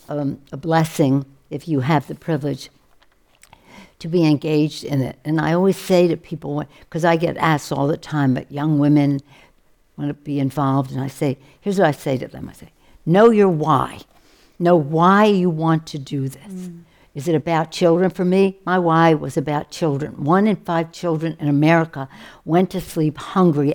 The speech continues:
Speaker 1: at night." One in five children in America lived in poverty and go-, went to sleep hungry at night. That's got me out of the kitchen to the Congress. Housewife, House Speaker.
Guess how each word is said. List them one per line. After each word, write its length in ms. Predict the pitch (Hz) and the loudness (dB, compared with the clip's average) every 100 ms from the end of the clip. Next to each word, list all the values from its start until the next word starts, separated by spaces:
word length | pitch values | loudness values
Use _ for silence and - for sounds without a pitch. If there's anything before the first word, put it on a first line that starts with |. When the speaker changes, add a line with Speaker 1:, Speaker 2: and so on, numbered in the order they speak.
| 151 | -4
Speaker 1:
at 180 | 156 | -8
night." 480 | 143 143 113 - - - _ - - - _ _ _ _ - | -2 -2 -2 -8 -20 -20 _ -20 -20 -20 _ _ _ _ -8
One 180 | 214 | -2
in 120 | 262 214 | -2 -2
five 420 | - 214 247 233 | -6 -4 -2 -4
children 380 | - 233 208 190 | -6 -4 -2 -2
in 40 | |
America 480 | 185 202 233 214 190 | 0 2 2 0 -4
lived 220 | 190 190 | -6 -2
in 100 | 185 | -4
poverty 400 | - 269 262 196 | -4 -8 -6 -4
and 140 | 180 | -4
go-, 160 | - - | -8 -16
went 180 | - 208 | -12 -10
to 60 | 185 | -10
sleep 200 | - 190 | -10 -8
hungry 260 | 247 262 | -6 -4
at 100 | 170 | -4
night. 80 | 156 - - _ | -6 -16 -20 _
That's 300 | 196 254 - | -8 -8 -8
got 260 | - 190 - | -2 -2 0
me 180 | 190 | 0
out 60 | 190 | 0
of 40 | 185 | -2
the 40 | |
kitchen 360 | - 196 190 180 | -4 -6 -6 -8
to 140 | 180 | -6
the 80 | 175 | -8
Congress. 640 | - 208 196 147 - - _ _ _ _ | -6 -2 -2 -4 -8 -20 _ _ _ _
Housewife, 560 | 180 185 - 185 190 - | -4 -4 -4 -4 -4 -6
House 220 | 180 165 | -6 -6
Speaker. 400 | - 175 165 | -8 -10 -10